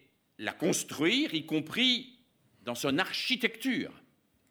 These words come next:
Je suis sidéré, pour ma part, que cette question de l'architecture scolaire ait été aussi peu considérée.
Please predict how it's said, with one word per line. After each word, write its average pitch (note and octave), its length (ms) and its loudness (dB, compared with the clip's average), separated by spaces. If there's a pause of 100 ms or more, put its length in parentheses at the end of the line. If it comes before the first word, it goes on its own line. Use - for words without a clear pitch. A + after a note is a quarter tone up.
(1600)
Je C3+ 160 -4
suis G#3+ 320 0
sidéré, E3 540 2
pour D3+ 180 -4
ma C3 140 2
part, E3+ 440 2
que B2 100 -6
cette A2+ 200 -4
question F3 300 -2
de D#3 60 0
l'architecture B2+ 540 -4
scolaire E3+ 300 -2
ait D3+ 40 -2
été C3+ 240 0
aussi F3+ 300 0
peu B3+ 320 4
considérée. G2+ 680 -2